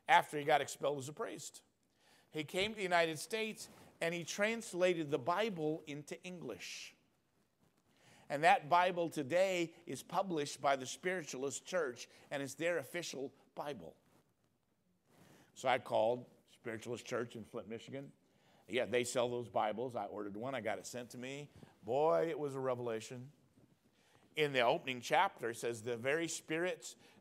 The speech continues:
that had spoke to him in Germany came to the United States, and they dictated to him, word for word, the proper translation of this Bible." Now, you never guess what the Bible,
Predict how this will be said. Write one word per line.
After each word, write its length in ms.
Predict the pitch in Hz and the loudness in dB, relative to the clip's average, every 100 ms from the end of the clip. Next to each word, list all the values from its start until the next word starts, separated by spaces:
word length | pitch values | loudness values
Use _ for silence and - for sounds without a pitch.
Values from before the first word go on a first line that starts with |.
| - | 4
that 160 | 135 | 4
had 280 | 147 127 117 - | 8 6 4 -6
spoke 360 | - - 160 160 | -16 0 0 2
to 60 | 147 | -2
him 120 | 147 | -4
in 100 | 123 | -4
Germany 560 | 113 156 170 180 185 185 - _ | -2 0 0 -4 -6 -10 -20 _
came 300 | - 160 160 | 0 0 0
to 60 | 143 | -4
the 100 | 139 | -2
United 400 | 143 156 151 127 | 2 2 0 -6
States, 560 | - 147 160 185 - - - - | -2 0 0 -4 -12 -18 -20 2
and 220 | 151 139 | 4 6
they 440 | 135 147 160 170 165 - - | 6 6 6 4 -2 -12 -6
dictated 640 | 120 220 220 - 160 143 123 | 2 2 2 0 0 0 -6
to 60 | |
him, 340 | 139 135 139 135 - | 0 2 2 -2 -16
word 460 | - 131 190 240 214 | -2 4 6 6 2
for 160 | - 214 | -2 2
word, 540 | 214 208 151 143 147 - - | 4 6 4 4 0 -8 2
the 120 | 131 | 2
proper 600 | - 214 202 - 135 131 - - | 6 6 6 4 2 2 -4 0
translation 800 | 160 156 135 170 143 - 101 98 - - | 4 4 4 0 0 -4 -8 -12 -12 -6
of 140 | 117 | -2
this 160 | 117 110 | -2 -4
Bible." 400 | 92 67 - - - _ _ _ _ _ _ _ _ _ - - _ _ _ _ _ _ - | -6 -8 -12 -20 -20 _ _ _ _ _ _ _ _ _ -20 -20 _ _ _ _ _ _ -2
Now, 120 | 123 | -2
you 100 | 120 | 2
never 240 | 127 147 | 2 2
guess 360 | 120 165 180 - | 4 4 4 0
what 200 | 131 110 | -4 -2
the 60 | 113 | 0
Bible, 440 | 117 110 104 90 | 0 0 -4 -10